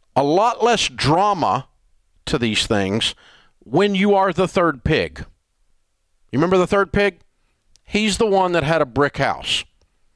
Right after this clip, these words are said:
And when the big bad wolf came,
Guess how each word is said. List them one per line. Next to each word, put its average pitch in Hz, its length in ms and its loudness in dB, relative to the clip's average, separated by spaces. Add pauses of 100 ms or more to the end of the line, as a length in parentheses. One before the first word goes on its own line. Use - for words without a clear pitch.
(600)
And 147 160 -2
when 156 120 0
the 156 80 0
big 226 340 -4
bad 240 260 2
wolf 220 320 0
came, 143 460 0